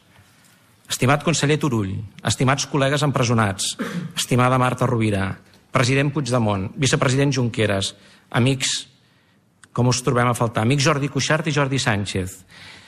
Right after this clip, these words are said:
consellers Comín i Puig, conselleres Ponsatí i Serret, companya Anna Gabriel, a qui vaig tenir l'oportunitat d'abraçar a Ginebra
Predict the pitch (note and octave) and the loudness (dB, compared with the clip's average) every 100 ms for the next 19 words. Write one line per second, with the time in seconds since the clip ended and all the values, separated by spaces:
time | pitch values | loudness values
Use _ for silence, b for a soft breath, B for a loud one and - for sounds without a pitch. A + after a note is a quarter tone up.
0 | B - C3+ - C#3 D3+ - C#3+ D3 D#3 | B -2 0 2 0 0 0 0 2 0
1 | D3 A2+ G2+ - - - _ C3+ C3+ C3+ | 0 -2 -2 -6 -8 -18 _ -2 0 2
2 | C3 C#3 - C3 A#2+ C3 A#2 A#2+ A#2 G#2 | 2 0 0 -2 0 -2 0 2 2 0
3 | - - b b b _ B2+ C3+ D#3 D#3+ | -4 -20 b b b _ -2 0 0 2
4 | D3+ C3 B2 B2+ B2+ G#2 G2+ - _ b | 2 2 0 2 2 0 -4 -14 _ b
5 | _ - A2 C3 C#3 - - _ _ - | _ -8 0 0 0 -6 -10 _ _ -2
6 | C3+ D3+ C#3+ B2+ C3 A#2+ C3 B2 A#2+ C#3+ | 2 2 0 -2 0 0 0 0 2 2
7 | C3 A#2 B2+ B2+ G#2 | 2 2 2 2 0